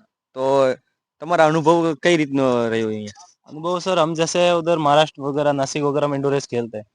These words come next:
Speaker 1: जी।
Speaker 2: तो उधर पूरा पहाड़ी एरिया है।
Speaker 1: जी।
Speaker 2: तो उधर पत्थर पे घोड़ा भगाते हैं, तो हमको भी वो लगता है कि घोड़े को ज्यादा नहीं भगाना है वगैरह, घोड़े को भी शॉट आती है।
Speaker 1: जी।
Speaker 2: लेकिन इधर फर्स्ट बार गेम खेले, इतना अच्छा रास्ता था
Speaker 1: हम्म।
Speaker 2: कि ऐसा कहीं मिलता ही नहीं है अपने को।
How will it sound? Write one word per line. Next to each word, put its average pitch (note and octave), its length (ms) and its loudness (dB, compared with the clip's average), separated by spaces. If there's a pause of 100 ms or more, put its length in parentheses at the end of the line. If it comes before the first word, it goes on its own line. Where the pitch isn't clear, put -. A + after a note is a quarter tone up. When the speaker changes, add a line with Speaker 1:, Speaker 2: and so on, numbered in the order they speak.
Speaker 1:
जी। G2+ 160 -16
Speaker 2:
तो C#3+ 180 -4
उधर E3+ 140 0
पूरा F3 220 2
पहाड़ी D#3 340 6
एरिया A2+ 280 -4
है। A2+ 60 -14 (300)
Speaker 1:
जी। A2 100 -18
Speaker 2:
तो D3 80 -10
उधर D#3 180 -4
पत्थर D#3 300 0
पे D#3+ 140 0
घोड़ा B2+ 260 2
भगाते C#3 380 2
हैं, C#3+ 80 0
तो C3 60 2
हमको B2 240 0
भी D3 100 -2
वो C#3+ 80 2
लगता C#3 260 0
है C3+ 60 -2
कि C3+ 100 -4
घोड़े B2 220 -2
को B2+ 120 -2
ज्यादा B2+ 240 0
नहीं B2+ 140 -4
भगाना A#2 380 -8
है A#2+ 80 -6
वगैरह, B2 220 -8
घोड़े A#2+ 260 -4
को C#3 120 -2
भी C3 80 -6
शॉट B2 280 -2
आती A2+ 200 -12
है। - 320 -20
Speaker 1:
जी। G2 180 -18
Speaker 2:
लेकिन D#3 240 -6
इधर E3 160 -2
फर्स्ट D3 280 -4
बार E3+ 220 2
गेम D#3 260 -2
खेले, D#3 240 -4
इतना E3+ 280 0
अच्छा D3+ 220 -4
रास्ता C#3+ 320 -4
था C3+ 200 -8 (160)
Speaker 1:
हम्म। A2+ 100 -16
Speaker 2:
कि - 340 -20
ऐसा D#3 240 -4
कहीं D#3+ 140 -2
मिलता E3 240 0
ही E3+ 80 4
नहीं C#3+ 120 -4
है B2 60 -4
अपने A#2 220 -10
को। G#2+ 140 -18